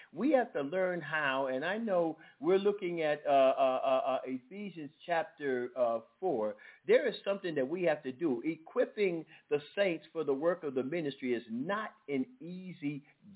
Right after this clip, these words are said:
job. It's much harder than shepherding. See, all those who God equips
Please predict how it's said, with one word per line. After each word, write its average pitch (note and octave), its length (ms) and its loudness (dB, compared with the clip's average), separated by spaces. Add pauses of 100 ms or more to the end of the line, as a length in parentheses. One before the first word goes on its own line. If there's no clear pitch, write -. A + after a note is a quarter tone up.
job. C#3 480 4 (300)
It's F3 260 6
much D#3 380 6 (120)
harder E3 540 8 (220)
than C3+ 200 4 (160)
shepherding. A#2+ 640 0
See, F3+ 160 2
all A3 300 4
those G#3 420 2
who F3 160 -6
God F#3 340 6
equips F#3 440 -2